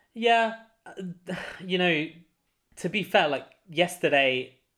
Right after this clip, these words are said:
it was the ninety-fifth minute <laughs> they conceded, and it was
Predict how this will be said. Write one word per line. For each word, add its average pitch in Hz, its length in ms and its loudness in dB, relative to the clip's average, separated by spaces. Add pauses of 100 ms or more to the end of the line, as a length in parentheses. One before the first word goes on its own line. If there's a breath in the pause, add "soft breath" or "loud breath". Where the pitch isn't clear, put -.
(340)
it 165 120 -4
was 151 140 -6
the 147 60 -2
ninety-fifth 147 680 -4
minute 135 360 -6 (160)
<laughs> - 160 -20
they 123 240 -2
conceded, 139 800 0 (320 loud breath)
and 165 140 4
it 165 120 -2
was 160 280 2